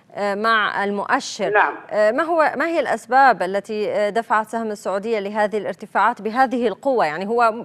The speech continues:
Speaker 1: في المجمل جميع القطاعات على ارتفاع، والأسهم اليوم أدائها جدًا إيجابي، حتى قطاع الاتصالات، يعني كل، آه، أسهم قطاع الاتصالات، الأسهم، آه، على ارتفاع، لكن السعودية للكهرباء خمسة في المائة من دون وجود أي أخبار.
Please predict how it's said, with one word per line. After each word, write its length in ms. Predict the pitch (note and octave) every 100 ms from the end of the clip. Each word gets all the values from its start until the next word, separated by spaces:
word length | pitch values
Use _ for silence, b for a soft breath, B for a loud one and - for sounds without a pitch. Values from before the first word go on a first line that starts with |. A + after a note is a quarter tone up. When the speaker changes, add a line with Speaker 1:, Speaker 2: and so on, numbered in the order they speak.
| -
Speaker 1:
في 100 | B3+
المجمل 540 | B3 E4+ B3+ C#4+ C#4
جميع 360 | - A#3+ C#4 C4+
القطاعات 600 | A#3 G#3+ A3 F#3+ G#3 G#3
على 160 | G3+
ارتفاع، 440 | G3+ G#3+ G#3 G#3+ G#3
والأسهم 500 | F#3+ - A#3+ A3+ G3+
اليوم 300 | G3 A3 -
أدائها 480 | G3 G3+ C3+ G3 G3 B B G3+
جدًا 300 | B3 A3 G#3+
إيجابي، 480 | F#3 F#3+ A3 F#3+
حتى 280 | F#3 A3 -
قطاع 380 | F#3+ G#3 A3+ F#3+
الاتصالات، 760 | C#3 - F#3+ - F#3+ G#3+ G#3 G3
يعني 300 | E3+ G3 B B B -
كل، 220 | C#4+ C#4
آه، 420 | - A3 F#3 G3+
أسهم 320 | A#3+ A#3 G3+
قطاع 300 | - A3+ G#3
الاتصالات، 720 | G3+ F#3 G#3 - G3+ G3+ G#3+ F#3+
الأسهم، 440 | B2+ G#3 A#3 A3 B B B
آه، 380 | F#3+ G3 F3 - G#3+
على 240 | A#3 G#3
ارتفاع، 420 | F#3 A3 - G3+
لكن 220 | A#3 C#4
السعودية 580 | B3+ - A#3 B3+ C4+ D#4
للكهرباء 600 | C#4 C#4+ C4+ C4 B3+ C#4+
خمسة 340 | - D#4 - C4+
في 120 | C#4
المائة 240 | C#4 C4+
من 120 | C4+
دون 180 | C4 D#4+
وجود 280 | D4+ D4+ -
أي 180 | - C#4
أخبار. 380 | - A#3+ B3+